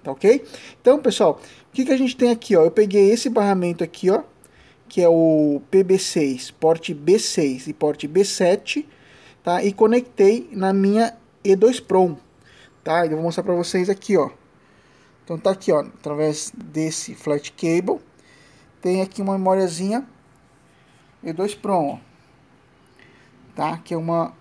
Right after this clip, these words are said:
vinte e sete C quinhentos e doze, ó. Os dois resistores aqui de quatro K sete de pull-up. E aqui, ó, pessoal, tá ligado o, o meu Logic, ó,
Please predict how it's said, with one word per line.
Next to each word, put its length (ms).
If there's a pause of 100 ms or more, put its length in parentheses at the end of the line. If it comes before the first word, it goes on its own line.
(120)
vinte 260
e 20
sete 380
C 220
quinhentos 360
e 40
doze, 520
ó. 160 (500)
Os 120
dois 280
resistores 540
aqui 180
de 100
quatro 280
K 160
sete 440
de 80
pull-up. 600 (800)
E 100
aqui, 420
ó, 200 (160)
pessoal, 440 (400)
tá 160
ligado 680 (360)
o, 80
o 240
meu 220
Logic, 640
ó, 80